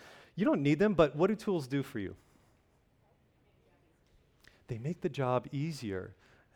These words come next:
and you can accomplish more in the same amount of time or more, e-, maybe even in less time, right?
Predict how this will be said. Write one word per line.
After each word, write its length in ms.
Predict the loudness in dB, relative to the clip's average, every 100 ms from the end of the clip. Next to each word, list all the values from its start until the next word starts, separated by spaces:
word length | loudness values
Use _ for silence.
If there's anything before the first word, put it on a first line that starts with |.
| -2
and 140 | 0
you 80 | 2
can 140 | 0
accomplish 640 | -2 0 -2 0 -2 -2 -6
more 640 | -8 -4 -2 0 0 -2 -10 _ _ _ _ _ _ _ -2
in 180 | -2 0
the 80 | -4
same 280 | 0 0
amount 220 | 2 0 0
of 80 |
time 320 | -2 -4 -2 -4
or 60 |
more, 280 | -4 -2 -2
e-, 80 | -2
maybe 280 | -4 -4 -4
even 180 | -4
in 140 | -6 -4
less 200 | -2 -2
time, 300 | -4 -10 -8
right? 240 | -8 -8